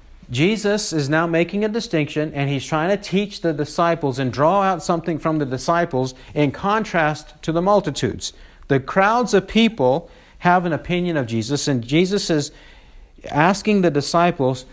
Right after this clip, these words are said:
in order to highlight his identity, his true identity, in contrast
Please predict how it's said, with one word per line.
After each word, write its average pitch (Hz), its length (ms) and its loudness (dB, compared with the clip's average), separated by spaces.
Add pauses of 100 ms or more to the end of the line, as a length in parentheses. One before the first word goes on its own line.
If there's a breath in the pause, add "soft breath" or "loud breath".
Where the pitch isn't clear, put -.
(140 loud breath)
in 139 160 -2
order 165 320 2
to 190 220 -4
highlight 139 560 -2
his 135 320 -6
identity, 123 500 -4
his 143 220 -4
true 226 360 -4
identity, 117 680 -6 (180 loud breath)
in 131 160 -2
contrast 135 680 -2